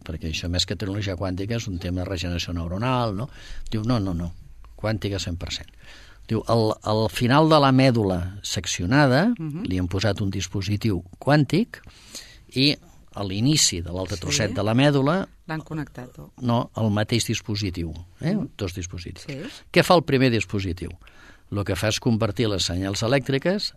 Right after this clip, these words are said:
Speaker 1: en camps quàntics. Tu saps que els quàntics, eh, la, que són partícules, les partícules poden teletransportar-se, no? Per tant, el que fan és reproduir, eh, convertir aquestes senyals elèctriques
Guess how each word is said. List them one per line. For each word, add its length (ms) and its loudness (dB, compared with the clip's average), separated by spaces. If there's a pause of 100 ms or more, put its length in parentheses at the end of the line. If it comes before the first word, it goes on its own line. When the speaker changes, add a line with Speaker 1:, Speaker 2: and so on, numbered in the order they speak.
(140)
Speaker 1:
en 200 -2
camps 380 -4
quàntics. 540 -2
Tu 80 -10
saps 220 -4
que 80 -8
els 120 -10
quàntics, 520 -6 (580)
eh, 100 -14
la, 380 -4
que 80 -8
són 160 -6
partícules, 760 0
les 140 -4
partícules 640 -6
poden 360 -2
teletransportar-se, 1080 -6
no? 140 -6 (260)
Per 140 -12
tant, 220 -6
el 80 -6
que 120 -4
fan 200 0
és 100 0
reproduir, 800 2 (520)
eh, 100 -10
convertir 540 -4
aquestes 420 -2
senyals 400 -2
elèctriques 640 -4